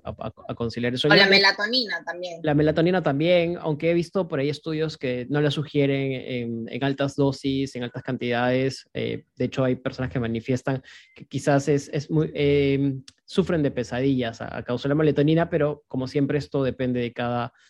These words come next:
Speaker 1: de cada persona.
Speaker 2: Persona.
Speaker 1: Eh, después también conozco muchas personas que beben café antes de dormir y dicen que no tienen problema con conciliar el sueño, pero acá también quiero incluir que una cosa es que puedas conciliar el sueño y otra cosa es que tengas sueño de calidad, y a veces la cafeína no te hace tener sueño de calidad.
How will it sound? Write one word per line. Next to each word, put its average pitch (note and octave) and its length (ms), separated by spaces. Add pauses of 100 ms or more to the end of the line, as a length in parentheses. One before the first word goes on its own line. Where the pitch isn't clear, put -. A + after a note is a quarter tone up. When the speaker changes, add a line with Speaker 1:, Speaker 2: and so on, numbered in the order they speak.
Speaker 1:
de B2+ 140
cada B2 260
persona. C3 460
Speaker 2:
Persona. D#3+ 420
Speaker 1:
Eh, - 140
después D3+ 460
también D#3+ 560
conozco C#3+ 320
muchas G3 320
personas D#3+ 480
que C3+ 100
beben C3+ 400
café C3+ 480
antes C3 320
de C3 80
dormir B2 320
y B2 80
dicen A#2+ 300
que B2 100
no D3 140
tienen F3 240
problema C3+ 400
con A2+ 180
conciliar A#2+ 480
el C3 120
sueño, C#3+ 380 (280)
pero C3 160
acá C#3+ 120
también C#3 280
quiero C#3+ 200
incluir C#3 380
que C3 300 (320)
una E3+ 180
cosa E3 220
es D#3+ 80
que D#3 100
puedas C3 260
conciliar C3+ 440
el B2+ 80
sueño C3+ 240
y C3 40
otra B2+ 200
cosa C3 180
es C#3 80
que B2+ 100
tengas A2+ 280
sueño B2 260
de A2 140
calidad, A2+ 500
y A2 60
a G2+ 40
veces C3+ 420
la A#2+ 140
cafeína C3 520
no D#3 260
te D3 160
hace B2+ 220
tener A2+ 240
sueño A2+ 200
de F#2+ 120
calidad. A2 440